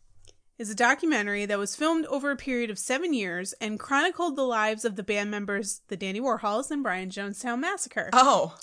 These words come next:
Speaker 1: The two leading men of these bands, Courtney Taylor Taylor of the Dandy Warhols and Anton Newcomb of Brian
Speaker 2: Wait,
Speaker 1: Jonestown
Speaker 2: is his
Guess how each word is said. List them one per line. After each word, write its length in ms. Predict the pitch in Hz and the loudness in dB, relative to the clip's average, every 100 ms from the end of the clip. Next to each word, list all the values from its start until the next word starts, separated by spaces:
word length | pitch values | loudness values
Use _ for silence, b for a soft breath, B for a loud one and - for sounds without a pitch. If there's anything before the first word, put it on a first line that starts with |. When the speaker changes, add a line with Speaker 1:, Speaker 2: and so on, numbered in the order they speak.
| b b b b b _ | b b b b b _
Speaker 1:
The 80 | 254 | -4
two 320 | 240 - 339 370 | -2 2 2 4
leading 380 | 349 339 320 | 4 2 2
men 200 | 262 247 | 4 4
of 140 | 240 214 | 2 -2
these 220 | 214 196 | -8 -8
bands, 500 | - 185 180 185 196 | -4 -4 -2 -4 -8
Courtney 520 | - - 233 240 277 | -10 -2 0 2 0
Taylor 400 | 330 269 220 240 294 | 0 0 2 2 -2
Taylor 420 | 233 202 196 202 | -2 0 2 0
of 100 | 208 | -2
the 80 | 214 | -4
Dandy 300 | 196 190 240 | -4 -4 -2
Warhols 720 | 226 180 190 165 175 240 - - - | 0 -2 -2 -4 -4 -6 -8 -12 -6
and 300 | 226 214 202 | -4 -4 -6
Anton 500 | 214 233 277 285 254 | -6 -4 0 2 2
Newcomb 640 | 220 220 226 220 240 285 - | 2 -2 -2 0 0 -2 -4
of 180 | 214 190 | -6 -2
Brian 280 | 202 208 | 0 0
Speaker 2:
Wait, 40 | 226 | 0
Speaker 1:
Jonestown 160 | 240 240 | 0 0
Speaker 2:
is 80 | |
his 140 | 262 | 0